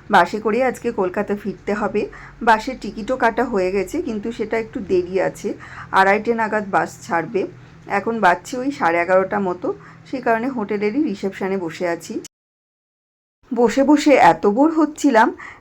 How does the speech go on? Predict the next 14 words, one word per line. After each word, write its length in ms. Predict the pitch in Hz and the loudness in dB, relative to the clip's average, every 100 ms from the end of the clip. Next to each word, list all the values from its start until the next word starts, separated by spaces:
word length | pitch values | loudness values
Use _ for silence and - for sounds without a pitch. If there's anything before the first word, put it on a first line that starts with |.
| - | 0
এখনও 380 | 220 277 277 285 | 2 4 4 6
ধরো 240 | 269 247 | 6 4
দু 180 | 233 233 | 2 4
আড়াই 260 | 226 226 | 6 6
ঘন্টা 380 | 247 247 233 233 | 4 2 2 0
দেরি 300 | 202 180 190 | 0 0 0
রয়েছে 380 | 233 202 196 294 | 2 2 2 0
আমাদের 360 | 269 175 175 165 | 2 2 -2 2
বাস 340 | 165 202 - | 2 0 -6
ছাড়তে। 460 | - 156 - 202 - - - - - | -4 -4 -4 -4 -4 -8 -20 -20 -6
সেই 200 | 254 240 | -6 0
কারণে 400 | 262 247 226 370 | 2 2 0 0
আমি 300 | - 202 | 2 2
আর 60 | 190 | 2